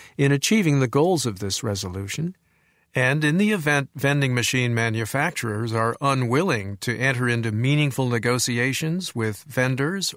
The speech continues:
or their representatives concerning the accessibility of vending machines, this organization is hereby urged to intervene to take steps that are likely to advance the goals of this resolution.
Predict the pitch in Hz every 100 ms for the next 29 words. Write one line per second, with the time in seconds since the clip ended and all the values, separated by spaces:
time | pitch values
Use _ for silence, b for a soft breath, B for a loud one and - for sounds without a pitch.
0 | - 135 143 143 135 120 123 113 123 123
1 | 131 170 165 b b b - 123 - 131
2 | 131 120 117 117 - 131 113 98 135 170
3 | - 120 110 101 113 107 104 101 113 107
4 | 123 143 - _ _ _ B B B B
5 | - 151 180 - - 156 165 170 170 143
6 | 117 - 113 120 - 170 147 143 135 -
7 | 147 104 87 104 - b b 139 - 190
8 | 185 170 170 98 87 98 120 127 147 143
9 | - 151 151 - 139 131 127 131 151 156
10 | 151 151 135 123 127 135 - 143 151 131
11 | 87 98 104 104 120 - 123 110 104 120
12 | 139 - 113